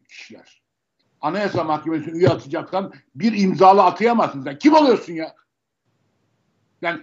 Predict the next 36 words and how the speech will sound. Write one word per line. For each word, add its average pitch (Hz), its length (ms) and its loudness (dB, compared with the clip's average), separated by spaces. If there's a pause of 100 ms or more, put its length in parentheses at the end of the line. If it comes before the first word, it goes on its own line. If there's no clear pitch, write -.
(100)
beni 233 220 0
seçtiler 214 480 -4
yüzde 170 300 -4
elli 160 240 -4
bir 147 100 0
ile. 123 240 -10 (220)
Atar. 160 260 -4
Hayır 214 320 0
efendim, 165 280 -2
öyle 165 160 -2
bir 151 60 -12
şey 175 120 -6
olmaz. 165 420 -8 (680)
Amerikan 185 460 2
başkanı 196 460 -4
da 202 40 -8
yüzde 151 240 -6
elli 143 140 -4
ile 139 160 -6
seçiliyor. 131 560 -4 (100)
Amerikan 175 420 2
başkanı 185 280 0
atayabiliyor 190 520 2
mu? 185 220 -6 (100)
Kongreden 202 440 0
onay 180 200 -2
almadan 170 420 -4 (180)
bir 185 80 -10
yüksek 175 320 -2
yargı 170 260 0
mensubu. 139 480 -6 (2000)
Başkanlık 175 380 -2
sistemi 151 260 -6
ise 208 180 -4
bunun 190 200 -4
da 185 200 -4